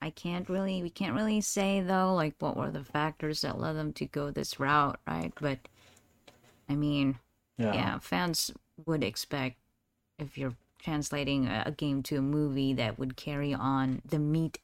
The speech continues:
Speaker 1: of the game.
Speaker 2: Yeah.
Speaker 1: Yeah.
Speaker 2: Well, the,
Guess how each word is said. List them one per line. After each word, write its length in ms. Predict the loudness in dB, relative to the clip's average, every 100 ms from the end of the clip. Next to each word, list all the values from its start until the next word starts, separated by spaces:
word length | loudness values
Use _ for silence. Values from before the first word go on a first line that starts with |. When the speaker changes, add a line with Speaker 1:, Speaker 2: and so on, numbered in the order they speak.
| -4
Speaker 1:
of 240 | -2 -4 -8 _
the 80 | -6
game. 380 | -6 -8 -12 -16 _ _ _ _ _ _ _ _ _ -4
Speaker 2:
Yeah. 280 | 0 0 -2
Speaker 1:
Yeah. 280 | -4 -4 -6 -10 _ _ _ _ _ _ _ _ _ _ _
Speaker 2:
Well, 180 | 10 12
the, 160 | 10